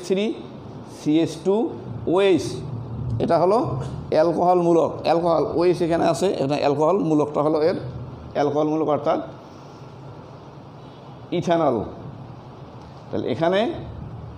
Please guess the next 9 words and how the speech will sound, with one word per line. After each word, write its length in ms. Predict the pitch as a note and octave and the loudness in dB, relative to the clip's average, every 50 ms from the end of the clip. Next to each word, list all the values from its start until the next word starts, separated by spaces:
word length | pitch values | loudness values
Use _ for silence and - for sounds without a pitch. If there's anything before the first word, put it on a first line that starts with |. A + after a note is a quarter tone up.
| - - - - | -16 -16 -8 -2
অ্যালকিন 400 | A2+ B2 C3+ C#3+ C3+ - F#3+ G3+ G3+ - | 0 2 2 2 2 2 0 0 2 2
থেকে 200 | G3 F#3 F3+ A3+ B3+ F#4 - - - - - - - - - - - - - - - - - - - - - - - - - - - - - - E3+ | 2 2 4 2 2 2 -2 -6 -10 -14 -16 -16 -18 -18 -18 -18 -18 -16 -14 -14 -14 -14 -14 -16 -16 -16 -18 -18 -16 -16 -16 -16 -16 -16 -6 -4 -2
ইথানল 340 | D#3+ - E3+ F3 F3 E3+ D#3+ C#3 | 0 2 2 4 4 4 4 4
পাইলাম, 260 | C#3 C3+ B2+ A#2 G2+ - - - - - - - - - - - - | 4 4 4 2 0 -2 -4 -8 -12 -16 -18 -16 -16 -16 -12 -8 -6
অর্থাৎ 180 | - - C3+ C3 C#3+ - | -4 -2 -2 -2 0 2
অ্যালকিন 340 | C3 D3 D3+ C#3+ D3 F#3 F#3 D#3+ | 4 4 4 4 2 2 2 2
থেকে 160 | F3 F3 G3+ A3 G#3+ - | 2 2 2 2 2 2
কিভাবে 360 | F3 D#3 C#3 D3 D3+ D#3+ G#3 C#4+ - - - - - - - - | 2 4 4 4 4 4 2 2 0 -4 -10 -14 -14 -10 -2 2
অ্যালকোহল 500 | D3 C#3+ C#3+ C#3 - D#3 D3 D#3+ F#3+ | 4 4 4 4 4 4 4 4 4